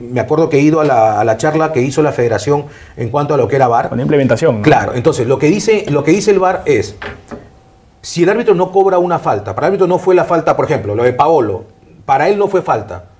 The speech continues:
Speaker 1: y el var le dice, "Para nosotros tampoco, no tienes que revisar
Speaker 2: No,
Speaker 1: nada".
Speaker 2: no hay, no hay nada que
Speaker 1: Exacto,
Speaker 2: revisar, no hay
Speaker 1: ya
Speaker 2: nada
Speaker 1: no hay
Speaker 2: que
Speaker 1: nada que
Speaker 2: revisar,
Speaker 1: revisar.
Speaker 2: no.
Speaker 1: En cambio
Speaker 2: Así te reclame el árbitro, "Paolo, no, no hay nada que revisar". Ya está.
Speaker 1: Exactamente.
Speaker 2: Ya está.
Speaker 1: Tiene que haber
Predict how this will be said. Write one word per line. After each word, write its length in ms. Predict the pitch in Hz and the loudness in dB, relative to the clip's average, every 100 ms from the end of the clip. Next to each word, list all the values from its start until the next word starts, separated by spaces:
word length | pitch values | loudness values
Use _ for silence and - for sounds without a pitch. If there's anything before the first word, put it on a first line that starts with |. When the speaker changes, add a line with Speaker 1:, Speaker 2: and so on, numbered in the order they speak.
| _ _ _ _ _ _ | _ _ _ _ _ _
Speaker 1:
y 140 | 127 143 | -4 -2
el 140 | 139 | 2
var 200 | 165 175 | 2 2
le 60 | 170 | 0
dice, 420 | 175 147 110 - - | -2 -4 -8 -10 -8
"Para 160 | - 143 | -4 -2
nosotros 240 | 143 185 | -2 -2
tampoco, 400 | 180 147 170 117 | -2 -2 -2 0
no 80 | 147 | -2
tienes 180 | 160 170 | -4 -4
que 40 | 120 | -4
revisar 220 | 113 120 | -2 0
Speaker 2:
No, 40 | |
Speaker 1:
nada". 80 | 120 | 0
Speaker 2:
no 60 | 151 | 0
hay, 100 | 170 | 2
no 60 | 180 | 2
hay 80 | 175 | 2
nada 180 | 175 | 0
que 80 | 151 | 0
Speaker 1:
Exacto, 340 | 123 - 196 - | 0 0 -4 -2
Speaker 2:
revisar, 40 | |
no 40 | 139 | -2
hay 40 | |
Speaker 1:
ya 60 | - | 2
Speaker 2:
nada 20 | |
Speaker 1:
no 60 | |
hay 60 | 165 | 2
Speaker 2:
que 40 | 175 | 2
Speaker 1:
nada 160 | 185 | 0
que 60 | 151 | 0
Speaker 2:
revisar, 220 | 135 113 107 | -2 -2 -4
Speaker 1:
revisar. 80 | - | -6
Speaker 2:
no. 140 | 107 101 - - | -10 -14 -18 -12
Speaker 1:
En 140 | 117 | -6
cambio 180 | 151 156 | -2 0
Speaker 2:
Así 100 | 151 | 2
te 80 | 160 | 2
reclame 280 | 139 147 135 | 0 0 2
el 80 | |
árbitro, 260 | 170 160 131 | 2 0 0
"Paolo, 300 | 131 165 160 | 2 2 2
no, 220 | 139 120 | 0 -2
no 60 | 104 | -4
hay 60 | 131 | -4
nada 120 | 131 | -4
que 60 | - | -4
revisar". 260 | 110 131 | -6 -2
Ya 60 | 131 | -2
está. 220 | 120 - | -2 -2
Speaker 1:
Exactamente. 500 | 135 127 110 101 90 | -4 -4 -6 -6 -8
Speaker 2:
Ya 60 | - | -8
está. 220 | - 117 - - - _ _ - | -8 -10 -14 -20 -20 _ _ -6
Speaker 1:
Tiene 240 | 180 208 | -2 0
que 100 | - 147 | 2 2
haber 420 | 151 123 98 | 2 0 -2